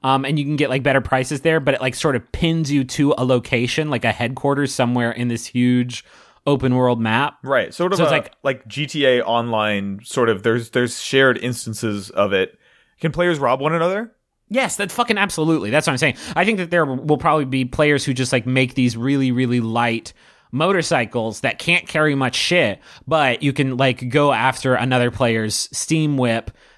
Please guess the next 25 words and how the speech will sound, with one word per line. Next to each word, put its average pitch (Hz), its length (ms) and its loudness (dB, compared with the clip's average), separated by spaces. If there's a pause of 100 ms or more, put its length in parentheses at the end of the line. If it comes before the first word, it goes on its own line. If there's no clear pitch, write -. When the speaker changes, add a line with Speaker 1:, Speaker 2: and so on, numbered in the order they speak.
(100)
Speaker 1:
and 143 140 0
then, 139 120 0
like, 117 400 0 (320)
mount 131 400 0
them 127 320 2
and, 123 120 -4
like, 117 200 -2
grab 127 380 2
a 117 100 -4
couple 113 220 -6
bottles 110 320 0
of 107 80 -4
hooch 117 240 -2
and, 107 240 -4
and 104 200 -4
get 107 120 0
away. 95 360 -2 (1000)
Or 185 120 2
you 180 120 2
could 170 160 0
do 160 140 2
a - 40 0
fucking 147 340 -2
motorcycle 131 520 0
gang 123 560 -2